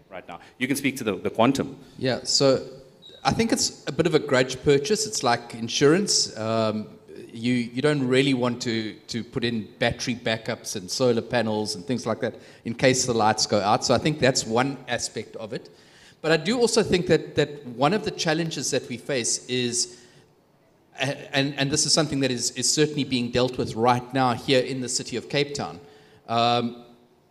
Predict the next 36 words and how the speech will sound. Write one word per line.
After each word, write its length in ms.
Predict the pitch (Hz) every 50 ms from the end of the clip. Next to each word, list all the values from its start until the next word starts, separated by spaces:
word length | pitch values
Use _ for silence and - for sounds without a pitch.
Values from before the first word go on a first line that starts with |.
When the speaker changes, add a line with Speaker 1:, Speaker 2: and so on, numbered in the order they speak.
| _ _ _ _ -
Speaker 2:
is, 320 | - 156 151 - 156 -
is, 320 | - 175 165 - - - -
is 140 | - 147 -
the 80 | 175
fact 220 | - - 202 202 -
that 120 | 208 - -
feed-in 500 | - - - 233 226 240 233 233 220 190
tariffs, 680 | - - 175 131 127 123 123 - - - - - - -
where 120 | - 135 151
you 120 | 156 151
produce 500 | 147 - 156 - - 165 190 185 - -
more 520 | 139 151 156 175 175 160 156 151 147 - - - - - -
than 140 | - 139 139
you 140 | 143 131 123
need, 540 | 123 123 160 190 151 104 90 87 - - - - - _ _ _ _ -
and 240 | 120 123 123 120 113
you're 80 | 131
now 180 | 127 139 139 143
going 240 | 143 147 147 135 127
to 80 | -
get 220 | 120 120 110 - -
paid 280 | - 175 175 165 -
for 160 | - - -
what 220 | 120 123 127 123 -
you 80 | 123
produce, 460 | - - 120 104 - 170 151 - - -
exactly 420 | 113 - - 160 170 165 - 175
what, 260 | 147 147 139 - - -
what, 140 | 131 127 123 - - - -
what, 160 | 123 123 120 - - - -
uh, 80 | 123 113
these 200 | 107 117 113 -
gentlemen 380 | - 139 131 131 135 127 123 113
are 80 | 104
talking 360 | - - 233 233 240 - 170
about, 360 | 127 - 78 - - - -